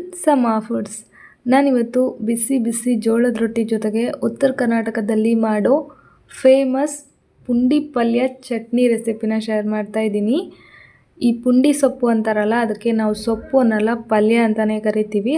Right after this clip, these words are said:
ಹಾಗಾಗಿ ಪುಂಡಿ ಪಲ್ಯ ಚಟ್ನಿ. ಬನ್ನಿ ಹೇಗೆ ಮಾಡೋದು ನೋಡೋಣ.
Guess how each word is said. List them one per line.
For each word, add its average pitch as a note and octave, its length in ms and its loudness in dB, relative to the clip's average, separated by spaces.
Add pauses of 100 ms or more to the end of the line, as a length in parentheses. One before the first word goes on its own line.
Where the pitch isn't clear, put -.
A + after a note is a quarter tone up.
ಹಾಗಾಗಿ A#3 380 0 (140)
ಪುಂಡಿ A3+ 280 2 (140)
ಪಲ್ಯ A#3 320 2 (160)
ಚಟ್ನಿ. G#3 320 -4 (960)
ಬನ್ನಿ A3+ 260 4
ಹೇಗೆ G#3+ 200 2
ಮಾಡೋದು G#3 360 0
ನೋಡೋಣ. G#3 280 0